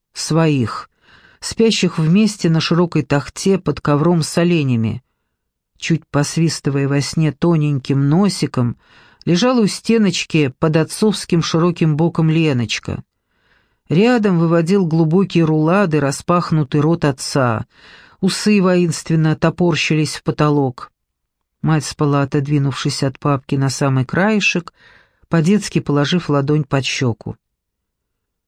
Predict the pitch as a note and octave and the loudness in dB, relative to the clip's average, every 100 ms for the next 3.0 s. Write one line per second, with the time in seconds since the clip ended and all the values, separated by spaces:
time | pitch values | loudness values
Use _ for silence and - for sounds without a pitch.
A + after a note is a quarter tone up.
0 | _ - D3 F3 E3+ G3+ E3+ E3+ - F#3 | _ -4 0 0 0 0 2 0 0 0
1 | E3 D#3 D3 F3 D#3+ F3+ F#3+ D#3 - D3+ | 0 -2 0 0 2 2 0 0 -2 -2
2 | D3+ D3 D3+ D3+ D3+ G3+ G#3 D3+ B2 - | 0 0 0 0 0 0 0 2 0 -2